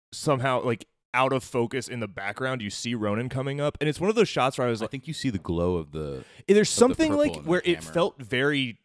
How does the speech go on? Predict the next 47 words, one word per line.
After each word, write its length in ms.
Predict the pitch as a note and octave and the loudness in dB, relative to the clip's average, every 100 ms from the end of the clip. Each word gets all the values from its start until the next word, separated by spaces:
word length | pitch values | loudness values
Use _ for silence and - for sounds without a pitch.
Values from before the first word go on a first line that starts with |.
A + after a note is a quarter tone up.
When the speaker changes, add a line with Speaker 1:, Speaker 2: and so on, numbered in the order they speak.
| _ | _
Speaker 1:
real. 640 | A#2 A#2 A#2 G2+ F2+ E2 B2+ | -2 2 2 2 -2 -6 -4
Like, 120 | C3+ | -2
it 120 | D3 | 0
felt 180 | D#3+ D3+ | 2 2
like 140 | C#3 - | 0 0
actual 560 | A2+ - C#3 A#2 A2 | -4 -2 -2 0 -2
lens 420 | G2+ F#2+ G#2+ A#2+ | -2 -4 -4 -6
work 480 | B2+ C3 D#3 D3 - - - | -4 -2 -2 -4 -14 -14 0
in 120 | D#3 | 4
a 80 | D3 | 6
way 240 | C#3 C3+ | 6 4
that 100 | C#3 | 2
a 60 | B2+ | 2
lot 180 | G#2+ B2 | 2 2
of 80 | |
these 160 | C#3+ A#2+ | 2 0
<laughs> 80 | C#3 | 0
movies 240 | B2 B2+ | 0 -2
kind 220 | - G#2+ | -2 -6
of 160 | F#2+ E2+ | -6 -6
don't 340 | F2+ F#2+ A2+ - | -8 -6 -6 0
Speaker 2:
Yeah, 160 | - G2+ | 2 2
Speaker 1:
because 240 | B2+ A2 | 2 2
of 100 | G#2 | 0
Speaker 2:
'cause 120 | G2+ | -2
Speaker 1:
so 40 | B2+ | 0
Speaker 2:
they're 80 | |
Speaker 1:
much 140 | A2+ - | 0 -2
computer 400 | A#2+ A2 G#2 A#2 | -6 -2 0 0
stuff, 260 | D3 D#3 | 2 0
Speaker 2:
Yeah, 80 | G2 E2+ | 0 -6
they're 100 | E2+ | 4
Speaker 1:
where 120 | E3 | 6
Speaker 2:
not 20 | |
Speaker 1:
I 40 | F3 | 6
was 100 | F3 | 4
Speaker 2:
using 160 | D3+ | 0
Speaker 1:
like, 60 | F2+ | -2
Speaker 2:
actual 260 | - F#2+ F2+ | -6 -6 0
Speaker 1:
"I 60 | |
think 120 | G#4 - | 0 2
Speaker 2:
lenses. 100 | - | 4
Speaker 1:
they 140 | F3+ | 4
actually 400 | E3+ G#3 B3+ G#3+ | 4 2 2 2
shot 400 | G3 - B3+ G4+ | 2 4 2 4
that 200 | D#3 D3 | 2 2
dude 460 | C3+ D#3 F3 D#3 | 2 2 2 -2